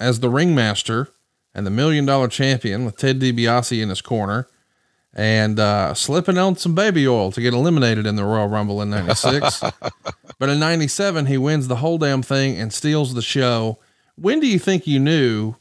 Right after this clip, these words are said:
Speaker 1: Steve Austin's winning the Royal Rumble?
Speaker 2: Oh, gosh, early. 'Cause, uh, you, you look at things, who, who do we,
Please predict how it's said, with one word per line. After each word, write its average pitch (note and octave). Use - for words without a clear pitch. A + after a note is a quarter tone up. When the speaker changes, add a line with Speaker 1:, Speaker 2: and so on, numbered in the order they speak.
Speaker 1:
Steve G#3
Austin's C3
winning A2+
the F#2+
Royal G2+
Rumble? C#2
Speaker 2:
Oh, G#2
gosh, -
early. A#2+
'Cause, C3
uh, E3
you, D#3+
you D#3+
look F#3
at -
things, C#3+
who, F3
who F3
do E3+
we, D3+